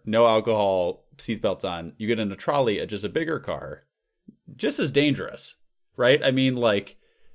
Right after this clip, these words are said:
if you're standing up in the middle of an aisle and you get in a car accident, that's how, uh, that, uh, what, what's his name was in, uh,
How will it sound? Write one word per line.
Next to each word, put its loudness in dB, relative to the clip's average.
if -6
you're -2
standing 0
up -4
in -6
the -6
middle 2
of -2
an -6
aisle -4
and -10
you -6
get 0
in -4
a -6
car -2
accident, -8
that's -2
how, 0
uh, -2
that, -2
uh, 2
what, -2
what's -2
his -8
name -2
was -8
in, -4
uh, -8